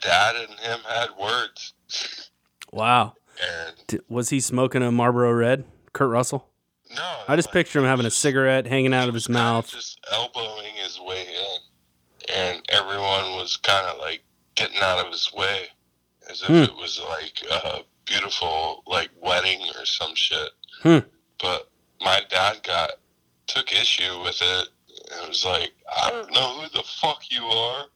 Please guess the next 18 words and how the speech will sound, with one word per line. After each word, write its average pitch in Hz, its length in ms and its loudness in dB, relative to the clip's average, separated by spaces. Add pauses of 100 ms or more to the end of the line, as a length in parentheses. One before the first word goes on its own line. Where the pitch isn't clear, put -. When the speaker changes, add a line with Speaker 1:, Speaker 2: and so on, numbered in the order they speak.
(180)
Speaker 1:
I'm 123 200 2
on 139 240 0
my 92 180 -8
dad's, 95 560 -4
uh, - 380 -8 (280)
my 98 160 2
dad's 98 320 0
shoulders. 98 840 -2 (580)
I 90 60 0
was 95 100 -4
still, 87 440 0
like, 87 260 -6 (160)
a - 40 -8
small 113 360 2
guy 110 300 4
at 98 120 -4
the - 100 -12
time, 87 520 -2